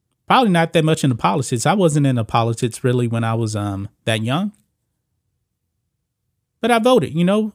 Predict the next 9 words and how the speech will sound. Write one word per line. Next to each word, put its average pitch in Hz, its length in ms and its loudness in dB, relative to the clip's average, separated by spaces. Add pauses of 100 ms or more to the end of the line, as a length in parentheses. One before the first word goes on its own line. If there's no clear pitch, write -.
(100)
because 170 480 -4 (260)
I 151 80 2
was 156 160 0
always 170 300 -2
told 170 320 -2
it's 170 220 -2
important 156 800 -2
to 127 120 -2
vote. 120 560 -4